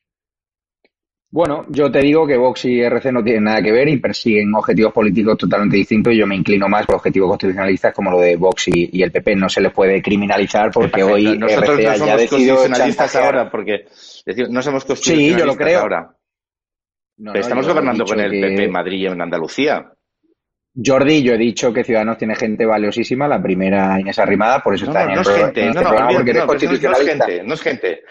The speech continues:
Speaker 2: es partidos, es decir,
Speaker 1: Diputados.
Speaker 2: yo, pues, no, no, no,
Speaker 1: Ujú.
Speaker 2: no, no, partido, porque los diputados son, los diputados se, se, se están dentro de, de formaciones políticas. Entonces, oye, si realmente el Partido Popular considera que Ciudadanos ha tirado en brazos de,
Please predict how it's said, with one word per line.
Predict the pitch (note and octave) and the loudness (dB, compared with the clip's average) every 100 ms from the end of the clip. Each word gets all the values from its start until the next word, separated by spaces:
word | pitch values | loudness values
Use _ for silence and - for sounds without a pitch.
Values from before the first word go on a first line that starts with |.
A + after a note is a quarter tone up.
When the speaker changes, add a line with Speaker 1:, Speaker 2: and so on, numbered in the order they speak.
| - | -10
Speaker 2:
es | - D3 | -6 -4
partidos, | G3 - C#3 F#2+ E2+ | -4 -2 -4 -4 -6
es | C3 B2 | -6 -6
decir, | B2+ C#3+ | -2 0
Speaker 1:
Diputados. | - E3+ F3+ A#2 | 2 2 2 0
Speaker 2:
yo, | G2+ | -2
pues, | A2 B2 - - _ _ _ | -4 -8 -8 -20 _ _ _
no, | - C#3+ | -10 -4
no, | F#3 | -2
no, | G3 | 0
Speaker 1:
Ujú. | G3+ F3+ | 0 2
Speaker 2:
no, | |
no, | G#3 G#3 | 0 -2
partido, | - - A3+ F3 - | -8 -4 -4 -4 -6
porque | G#2+ G#2+ G2+ | -6 -4 -2
los | A#2 | -4
diputados | C3 B2 D3 B3 A#3 | -4 -6 -2 0 0
son, | F3+ F#3+ - _ - - | -4 -6 -12 _ -20 -8
los | G#2+ | -6
diputados | A#2+ B2+ - B2 | -6 -4 -4 -2
se, | C3 - G#2+ | -4 -6 -6
se, | A2 - | -6 -8
se | - | -14
están | - F#3+ | -6 -4
dentro | E3 E2 D#2+ | -4 -4 -6
de, | D2 - | -6 -8
de | - | -12
formaciones | - D#2 C#2 D#2 D2+ | -8 -8 -6 -8 -12
políticas. | - C2 B1+ C#2 D#2+ | -10 -10 -10 -8 -6
Entonces, | A#2+ D3 D3 D#3 - - - | -4 -2 -2 -4 -8 -16 -6
oye, | A2 D#3+ - - - | -2 -2 -2 -14 -14
si | - C#2 | -8 -4
realmente | C2 - - - | -4 -6 -8 -6
el | |
Partido | D2+ - D2+ D2+ | -6 -6 -4 -4
Popular | - C#2 B2+ F3 | -6 -2 -2 0
considera | F3 - E2 D#2+ | -4 -2 -4 -4
que | E2+ | -6
Ciudadanos | - C#2+ D2 C3+ F#3+ C#3+ - | -4 -4 -2 -2 -4 -4 -6
ha | D#2 | -8
tirado | E2 D2 D2+ | -6 -4 -4
en | D2+ | -6
brazos | D2 D#2+ F2 D#2 | -4 -4 -4 -8
de, | D#2 D#2+ D#2 | -6 -8 -8